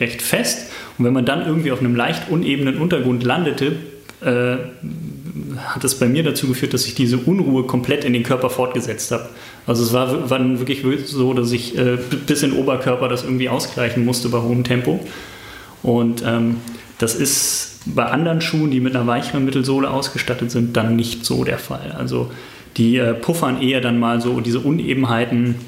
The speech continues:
aus dem, äh, aus dem Belag weg, äh, und, ähm, schaffen es dann trotzdem, einen nach vorne zu pushen, eben weil die Mittelsohle so reaktiv ist und das,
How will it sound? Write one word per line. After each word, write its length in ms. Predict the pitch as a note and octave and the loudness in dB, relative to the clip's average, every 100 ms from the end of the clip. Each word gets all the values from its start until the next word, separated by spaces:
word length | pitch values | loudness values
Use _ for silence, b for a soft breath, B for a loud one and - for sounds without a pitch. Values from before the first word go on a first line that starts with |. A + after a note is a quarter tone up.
| - | -2
aus 240 | C3 C3 | 0 2
dem, 460 | C3 A#2+ A#2+ A#2 A#2 - | 2 2 2 0 -6 -10
äh, 40 | C3+ C3 | -10 -8
aus 120 | - - | -10 -4
dem 160 | A#2+ | -4
Belag 420 | A#2+ A#2 A#2 A#2+ | 0 0 0 0
weg, 220 | C3 - - - B B B B B B | -2 -2 -8 -14 B B B B B B
äh, 40 | D3+ | -2
und, 440 | C#3 B2+ B2 B2 | 2 4 2 0
ähm, 260 | C#3+ B2+ B2+ | -4 -2 -2
schaffen 240 | - B2+ B2+ | -2 0 0
es 100 | - | 0
dann 140 | A#2 | -2
trotzdem, 460 | - - - B2 B2+ | -2 -2 0 0 2
einen 320 | B2 B2 B2+ - - | 2 0 0 -6 -6
nach 160 | C3 | -6
vorne 440 | - B2+ B2+ B2+ B2+ | -2 0 0 0 -2
zu 160 | - | -2
pushen, 320 | B2 C3 C3 C3+ | 0 0 0 2
eben 180 | B2 | 2
weil 120 | B2 B2 | 2 2
die 80 | |
Mittelsohle 540 | B2+ B2 A#2+ B2+ B2 A#2+ | 2 2 2 4 4 4
so 100 | A#2+ | 2
reaktiv 520 | A#2+ A#2 A#2 D3+ D3+ | 2 0 0 -2 0
ist 160 | B2 - | -2 0
und 220 | B2 A#2 | 0 0
das, 340 | B2 - - | 0 -2 -6